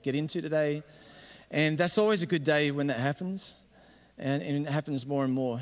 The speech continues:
And I just love the Lord. I love what he wants to do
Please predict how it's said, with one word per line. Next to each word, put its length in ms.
And 100
I 80
just 280
love 280
the 80
Lord. 280
I 140
love 440
what 160
he 140
wants 300
to 40
do 340